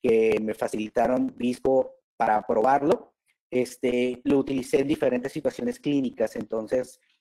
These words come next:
este, hasta ahorita el dato más o menos que tengo para poder darte es que funcionan entre quince, veinte, optimizando el material hasta veintidós pulpotomías, que es lo máximo que he hecho.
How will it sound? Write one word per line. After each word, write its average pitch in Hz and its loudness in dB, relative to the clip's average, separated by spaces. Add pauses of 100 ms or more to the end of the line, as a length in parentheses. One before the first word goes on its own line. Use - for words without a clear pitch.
este, 113 2
hasta - 0
ahorita 143 0
el 123 0
dato 143 0
más 143 -4
o 160 2
menos 151 0
que - -10
tengo 127 -2 (200)
para 120 2
poder 117 4
darte 147 4
es 131 -4
que 131 2
funcionan 127 -4
entre 110 -4
quince, 294 -2 (640)
veinte, 247 4
optimizando 180 0
el 220 2
material 175 2
hasta 131 0
veintidós 120 0
pulpotomías, 165 0
que 135 -2
es 139 0
lo 139 0
máximo 143 -2
que 117 0
he 117 2
hecho. - -6